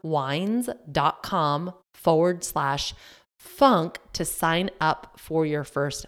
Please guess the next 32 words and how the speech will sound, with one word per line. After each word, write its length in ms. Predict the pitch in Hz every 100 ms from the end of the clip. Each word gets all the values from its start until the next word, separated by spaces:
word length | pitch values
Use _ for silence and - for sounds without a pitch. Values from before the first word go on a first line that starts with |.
| -
box. 580 | 139 151 214 247 - - - -
You 80 | -
get 340 | 165 - - -
free 460 | 202 208 226 247
shipping 560 | - - 180 180 175 175 -
delivered 480 | 156 151 147 147 147
straight 600 | - - - 139 - _
to 280 | - 147 147
your 260 | - 131 127
door, 400 | 147 185 240 269 - - _
and 140 | 135
I 60 | 123
hope 420 | 120 - 151 147 -
you 260 | 139 123 123
enjoy. 440 | 143 139 143 113 - _ _ _ - _ _ _ _ _ _
With 80 | 196
the 80 | 208
state 240 | - 226
of 80 | 233
the 80 | 214
world 360 | 139 131 123 127
over 100 | 117
the 80 |
past 420 | - - 127 131 -
couple 220 | - 120
of 100 | 120
years, 400 | 123 120 123 120
so 400 | - - 185 202
many 200 | 202 165
of 120 | 156 131
my 100 | 123
clients 580 | - 127 127 123 120